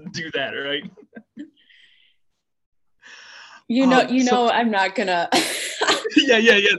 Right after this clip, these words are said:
Speaker 1: That, that went silent right there. That was perfect. <laughs> The, the, the physical fitness expert in you was like, "I am not gonna condone that, so we're just gonna move on." <laughs>
Speaker 2: I'm all for pizza, don't get me wrong. Um, but the Mediter-,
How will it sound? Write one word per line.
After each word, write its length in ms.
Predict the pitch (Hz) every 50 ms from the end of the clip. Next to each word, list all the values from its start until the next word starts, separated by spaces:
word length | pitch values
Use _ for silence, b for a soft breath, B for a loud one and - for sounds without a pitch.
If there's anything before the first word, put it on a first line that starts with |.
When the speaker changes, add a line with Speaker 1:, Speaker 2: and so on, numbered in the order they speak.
| 185
Speaker 1:
That, 180 | 208 196 170 175
that 140 | 214 208 196
went 180 | 214 202 185
silent 340 | - - 165 170 175 165 165
right 160 | 160 151 151
there. 80 | 151 151
That 100 | 151 156
was 140 | 160 190 -
perfect. 320 | - 175 165 156 151 143
<laughs> 380 | - - 214 214 311 349 277 214
The, 240 | 208 190 175 175 170
the, 520 | 185 175 175 - - - - _ 294 254 - -
the 80 | 190
physical 520 | 196 254 240 208 190 226 190 381 196 254 208
fitness 420 | - 208 190 185 190 185 180 180
expert 360 | 175 170 170 214 185 170 156 151
in 100 | 147 147
you 140 | 147 143
was 140 | 143 143 139
like, 160 | 147 131 117 131
"I 100 | 135 131
am 160 | 131 131 131
not 240 | 127 123 123 - -
gonna 160 | 151 143 143
condone 480 | 139 - 151 139 135 131 131 139 156 175
that, 300 | 196 247 339 - - -
so 160 | - - 165
we're 100 | 165 165
just 200 | 180 220 214 -
gonna 180 | 214 170 170 180
move 160 | 196 214 226
on." 340 | 349 - 214 - - 208 - - - -
<laughs> 160 | 349 - -
Speaker 2:
I'm 160 | 359 381 381
all 160 | 349 330 320
for 180 | 320 285 240 233
pizza, 360 | - 220 208 - - 175 175
don't 180 | 170 202 208 196
get 140 | 208 196
me 100 | 196 190
wrong. 340 | 185 185 185 170 170 180 - -
Um, 380 | 233 233 226 220 220 220 214 -
but 160 | - 247 240 -
the 60 | 247
Mediter-, 580 | 247 240 247 285 269 - 302 247 220 247 233